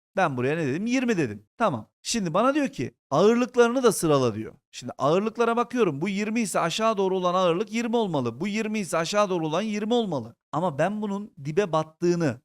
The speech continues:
dolayısıyla dipten de bir temas olduğu için tepki oluştuğunu,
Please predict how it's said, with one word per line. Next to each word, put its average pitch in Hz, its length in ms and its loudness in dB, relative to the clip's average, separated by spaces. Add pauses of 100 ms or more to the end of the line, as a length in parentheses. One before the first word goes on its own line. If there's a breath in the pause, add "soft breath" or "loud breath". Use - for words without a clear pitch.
dolayısıyla 170 480 2
dipten 202 540 -2
de 180 100 0
bir 185 120 0
temas 185 420 -4
olduğu 185 360 -4
için 170 360 -6
tepki 165 380 -6
oluştuğunu, 165 720 -2